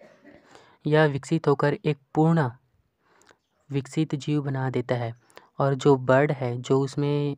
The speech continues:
उभार उत्पन्न हो रहा है, वो उभार जो है विकसित होकर जो है एक नया जीव बन जाता है, पूर्ण विकसित जीव बन जाता है, ठीक। इसके शरीर के विकास के दौरान, मतलब जो बर्ड है वो शरीर बनेगा पूरा,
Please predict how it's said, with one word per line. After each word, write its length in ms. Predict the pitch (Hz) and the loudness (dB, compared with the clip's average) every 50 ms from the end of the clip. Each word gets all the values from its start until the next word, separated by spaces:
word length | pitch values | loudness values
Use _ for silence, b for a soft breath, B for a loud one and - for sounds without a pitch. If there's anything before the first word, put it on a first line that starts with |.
| _ - | _ -2
उभार 420 | 139 127 120 - 127 127 131 - | -2 -2 0 -2 -2 -2 -2 -4
उत्पन्न 480 | - - 143 - - - 139 143 143 143 | -6 -6 -8 -10 -6 -4 -4 -2 -2 -2
हो 160 | 131 135 139 | 0 0 0
रहा 140 | 139 143 135 | 0 0 -2
है, 120 | 123 120 B B B B B B B - | -4 -6 B B B B B B B -2
वो 120 | 147 147 | 0 0
उभार 320 | 147 135 123 123 131 139 143 | 2 0 0 -2 -2 -2 -2
जो 100 | 147 147 | -2 -2
है 160 | 143 147 147 | -2 -2 -2
विकसित 520 | 139 131 131 - - - - 156 - - | -2 -4 -8 -10 -8 -6 -4 -4 -2 -2
होकर 280 | 143 139 135 - 147 139 | -2 -2 0 -2 -4 -4
जो 120 | 135 131 | -4 -6
है 180 | 123 135 139 147 B B B B B - | -6 -4 -6 -8 B B B B B -6
एक 180 | 151 143 - 143 | -4 -2 -2 -2
नया 240 | 139 139 143 147 | -2 0 0 -2
जीव 260 | 139 131 147 143 147 143 | -2 -2 -4 -4 -4 -4
बन 240 | 135 139 131 139 135 | -2 -2 -2 -2 -2
जाता 240 | 131 120 120 - 117 | -2 -4 -4 -4 -6
है, 100 | 117 117 | -6 -8
पूर्ण 320 | - - 147 143 143 143 | -8 -6 -6 -4 -4 -4
विकसित 460 | 135 131 131 - - - 143 139 131 - | -4 -6 -8 -8 -10 -12 -12 -12 -8 -6
जीव 140 | 143 143 | -6 -4
बन 200 | 139 135 135 131 | -2 -2 -4 -2
जाता 200 | 131 123 117 - | -4 -4 -4 -6
है, 80 | 123 120 | -8 -6
ठीक। 240 | - - 165 - B B B B B B B B - | -6 -6 -8 -8 B B B B B B B B -8
इसके 300 | 147 127 - - 160 160 | -8 -8 -4 -4 -4 -4
शरीर 320 | - - 147 139 147 151 147 | -2 -2 -2 -2 -2 -4 -4
के 160 | - 156 151 | -4 -6 -6
विकास 380 | 143 139 - - 127 127 131 - | -4 -6 -2 -2 0 0 -2 -4
के 120 | - 143 | -4 -2
दौरान, 320 | 131 127 127 123 120 117 - B B B B B B B _ - | -2 -2 -2 -2 -4 -6 -8 B B B B B B B _ -6
मतलब 220 | 139 131 147 139 139 | -2 -2 -2 -2 0
जो 180 | - 147 143 131 | 0 0 0 2
बर्ड 300 | 127 135 139 147 151 147 | 2 0 2 2 0 -2
है 240 | 135 139 127 127 123 | -2 -2 -2 -2 -2
वो 200 | 127 139 139 131 | -2 -2 -4 -4
शरीर 460 | - - 139 135 143 139 143 - 143 | -4 -4 -4 -2 -2 -4 -4 -6 -6
बनेगा 380 | 139 139 131 139 143 139 135 131 | -6 -4 -4 -2 -2 -2 -4 -4
पूरा, 280 | - - 143 139 123 | -4 -2 0 0 0